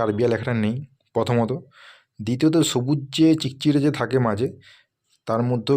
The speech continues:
কিন্তু কোনো আরবিআই বা ভারত কোনো কিছু লেখা নেই। আর এর যে কালারটা যে চেঞ্জ হয়, সেটাও নেই। গান্ধীজির মুখটা দেখতে পাচ্ছ পুরো অপরিষ্কার,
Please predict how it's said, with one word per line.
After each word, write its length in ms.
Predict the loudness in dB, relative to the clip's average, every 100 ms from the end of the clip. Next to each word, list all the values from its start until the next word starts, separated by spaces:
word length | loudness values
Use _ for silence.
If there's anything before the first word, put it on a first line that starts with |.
| 0
কিন্তু 180 | -2 -2 0
কোনো 120 | 0 0 -2
আরবিআই 340 | 0 2 2 2
বা 60 | -2 -2
ভারত 200 | -4 -4 -4
কোনো 120 | -2 -2
কিছু 140 | -2 -2
লেখা 180 | -2 -2 -2
নেই। 120 | -4 -8 -16 -20 -20 -14 -4
আর 80 | -2 0
এর 80 | 0 0
যে 60 | -2 0
কালারটা 380 | 0 0 0 2
যে 60 | 2 2
চেঞ্জ 140 | 0 2
হয়, 100 | 0
সেটাও 240 | -2 0 2
নেই। 100 | 0 -4 -10 -6 -2
গান্ধীজির 380 | 0 2 2 2
মুখটা 180 | 0 -2
দেখতে 160 | -2 -2
পাচ্ছ 160 | -2 -2 -6 -10
পুরো 140 | -4 -2 0
অপরিষ্কার, 520 | 0 0 0 -2 -4